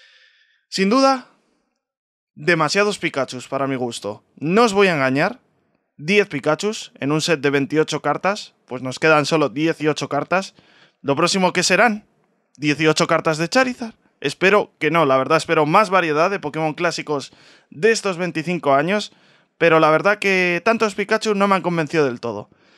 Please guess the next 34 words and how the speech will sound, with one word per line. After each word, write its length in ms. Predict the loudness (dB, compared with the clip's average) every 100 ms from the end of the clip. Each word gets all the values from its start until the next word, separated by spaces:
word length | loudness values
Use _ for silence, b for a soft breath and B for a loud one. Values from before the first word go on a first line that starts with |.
| b b
Bueno, 420 | 2 4 4 -2 _ _ _ _ _ _ _ _ _ _ _
ya 460 | -10 0 2 2 -6 _ _ _
también 280 | -2 0 0
habría 300 | 2 0 0
que 300 | 0 0 -2
decir 420 | -10 -6 -6 -6 -4
una 180 | -6
carta 500 | -2 -2 0 -2 -4 _ _ _ _ _ _
nuevamente 600 | 0 6 6 6 2 0
de 220 | 4 2
Pikachu 480 | 4 0 0 0 -6
que 100 | -6
se 140 | -2 0
ha 80 |
revelado 500 | 2 2 2 2 2
en 120 | 0 0
los 200 | -4 -2
packs 460 | 0 0 -2 -20 _ _
promocional. 640 | 0 2 0 0 -2 -2 -8 b b b
Como 220 | 0 4 4
de-, 140 | 4
sabemos, 520 | 2 2 2 0 -2
de 100 | -2
momento 420 | -2 -2 -4 -4
estos 340 | -6 -4 -6 -2
packs 380 | 2 2 0 _ _ _ _ _ _
los 320 | -2 2 2 4
darían 440 | 0 0 -2 -4 _
por 220 | 0 0 2
cada 280 | 0 0
compra 420 | 0 -4 0 -2 0
de 180 | -2
dos 240 | 0 0 0
sobres 640 | 0 0 0 -2 -4 -14